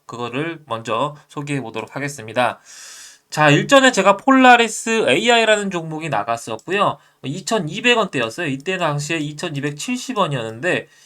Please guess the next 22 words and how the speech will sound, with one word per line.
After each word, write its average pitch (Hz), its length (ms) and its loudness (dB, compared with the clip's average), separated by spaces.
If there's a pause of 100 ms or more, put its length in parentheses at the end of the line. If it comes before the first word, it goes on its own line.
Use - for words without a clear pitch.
이게, 220 640 2 (260)
어, 120 340 0
저항선 233 600 6
라인인 143 680 0
이천삼백 220 960 -2
원, 202 160 2
이천사백 156 760 0
원 202 160 -4
부근을 160 360 -8
돌파를 143 600 -6
해줘야 135 800 2 (600)
위에 135 160 0
상단 233 580 -2 (360)
공간 196 320 2
매매라고 147 680 2
요 151 100 2
부분까지 196 580 -4
올라갈 170 460 0
수가 156 260 0
있습니다. 185 800 2
설명을 175 440 -4
드렸죠. 113 680 2